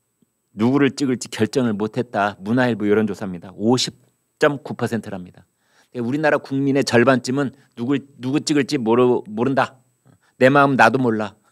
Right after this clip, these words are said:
<laughs> 내 마음 나도 몰라. 내가 나를 모르는데 넌들 나를 알겠느냐. 타, 타, 타. 그런 국면입니다.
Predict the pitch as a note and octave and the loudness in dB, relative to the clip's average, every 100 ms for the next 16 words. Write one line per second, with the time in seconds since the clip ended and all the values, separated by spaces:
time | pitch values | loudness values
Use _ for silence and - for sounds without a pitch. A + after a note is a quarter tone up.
0 | _ _ - A#2+ A#2+ _ B2 _ _ _ | _ _ -20 _ -20 _ -20 _ _ _
1 | _ _ _ _ _ _ _ _ _ _ | _ _ _ _ _ _ _ _ _ _
2 | _ _ _ _ _ _ _ - A2+ B2+ | _ _ _ _ _ _ _ 4 6 6
3 | A#2 A2 G#2 A2 G2+ F#2 F2 _ _ _ | 6 4 4 2 -4 -10 -18 _ _ _
4 | _ _ _ _ _ _ _ _ _ _ | _ _ _ _ _ _ _ _ _ _
5 | _ _ _ _ _ _ _ _ _ _ | _ _ _ _ _ _ _ _ _ _
6 | _ - B2+ C3+ B2+ B2+ B2+ A#2+ B2+ C3 | _ 4 8 8 6 6 6 6 6 6
7 | B2 A2+ B2+ G#2+ - - C3 B2+ C3 A#2 | 4 6 6 4 0 4 6 6 4 2
8 | F#2 - B2+ A#2 C3 A2+ A2+ B2+ A#2 A2 | -2 4 4 6 4 4 4 4 6 4
9 | G#2+ - _ - G3 - F#3 F3 - E3+ | 2 -6 _ 0 0 2 0 0 2 2
10 | E3+ _ _ _ _ _ - _ _ _ | 2 _ _ _ _ _ -20 _ _ _
11 | _ _ _ _ - - C3+ - C3 A#2 | _ _ _ _ -8 -6 -6 -6 -4 -2
12 | G2 G#2+ - | -2 -6 -12